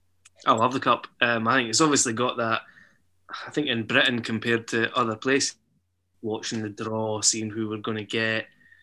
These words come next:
um, maybe not so much these days, but seeing East Fife on the telly, if you've been in that round, you'd be on the highlight show. Um, just these wee things. It feels like everyone's more interested in the Cup, and so it becomes this big thing. Um,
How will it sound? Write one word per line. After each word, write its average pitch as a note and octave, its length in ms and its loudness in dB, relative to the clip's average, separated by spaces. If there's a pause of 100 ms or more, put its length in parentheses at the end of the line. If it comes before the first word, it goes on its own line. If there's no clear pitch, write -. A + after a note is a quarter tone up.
(380)
um, G2+ 540 -12 (420)
maybe D3 300 6
not C#3+ 240 6
so D#3+ 120 4
much C3+ 260 6 (280)
these D#3 300 6
days, B2+ 260 6
but A#2+ 380 -2 (400)
seeing C#3 260 6
East B2+ 140 4
Fife C3 240 4
on C3 100 2
the A#2+ 60 0
telly, C3+ 500 2 (220)
if - 120 -10
you've A2 120 -4
been A#2+ 140 2
in A#2+ 120 0
that A#2+ 220 2
round, A#2+ 400 0
you'd A2+ 120 -4
be A#2+ 100 2
on A2+ 100 2
the A2+ 80 0
highlight A#2+ 480 0
show. A2+ 460 -2 (440)
Um, G2+ 560 -8 (680)
just D#3 340 -4
these E3+ 240 2
wee C#3+ 140 6
things. E3+ 280 6
It C3 80 2
feels F3 180 6
like C3+ 160 6
everyone's C3+ 480 4
more A#2+ 200 2
interested D3 460 0
in A2+ 60 -6
the A2 60 0
Cup, A2 280 -4
and G#2 120 -6
so - 80 -2
it - 60 -10
becomes A#2+ 300 -2
this A2 100 -4
big - 260 -6
thing. A#2+ 320 -4 (640)
Um, G2+ 480 -6